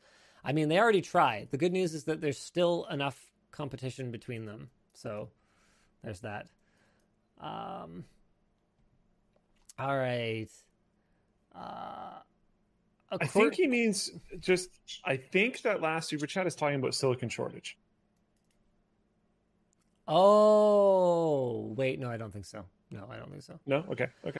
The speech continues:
Speaker 1: Uh, Qwerty twenty-two says, i seven sixty-nine sixty-nine X here. A deal's a deal. Luke DeReal M V P. Sent twenty dollars.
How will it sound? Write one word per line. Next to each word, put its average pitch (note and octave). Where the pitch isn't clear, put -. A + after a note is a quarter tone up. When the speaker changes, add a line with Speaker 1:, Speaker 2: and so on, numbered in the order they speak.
Speaker 1:
Uh, F#3
Qwerty B3
twenty-two A3+
says, G3+
i E3+
seven G3+
sixty-nine G3
sixty-nine F#3
X F3
here. D#3+
A D3
deal's E3
a E3
deal. D3+
Luke D3+
DeReal D3+
M D3
V C#3
P. C3
Sent C3+
twenty B2+
dollars. G#2+